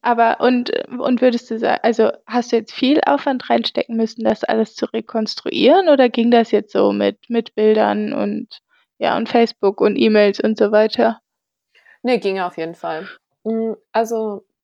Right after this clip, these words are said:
Speaker 2: was vor allen Dingen auch ganz cool war, äh, den Effekt hatte ich jetzt natürlich nur für mich alleine. Ich habe dann ja auch immer gesehen, was so drumherum war. Ich habe ja jetzt nach den genauen Daten dann gesucht, aber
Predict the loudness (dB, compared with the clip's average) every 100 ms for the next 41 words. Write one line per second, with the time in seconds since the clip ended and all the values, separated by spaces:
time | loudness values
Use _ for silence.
0 | _ _ _ _ _ _ _ -20 _ -10
1 | -6 -6 -6 -6 -8 -12 -14 -8 -6 -6
2 | -10 -14 _ _ _ _ -6 -4 -6 -10
3 | _ -8 -8 -10 -10 -8 -10 -12 -12 -16
4 | -12 -12 -10 -14 -12 -12 -10 -10 -10 -10
5 | -12 -18 _ _ _ _ -10 -8 -6 -8
6 | -8 -8 -8 -6 -8 -8 -10 -8 -8 -8
7 | -8 -6 -8 -10 _ _ -10 -8 -8 -10
8 | -14 -14 -20 -16 -14 -12 -12 -10 -10 -8
9 | -8 -8 -10 -12 -12 -10 -10 -12 _ _
10 | _ _ _ _ -10 -6 -6 -8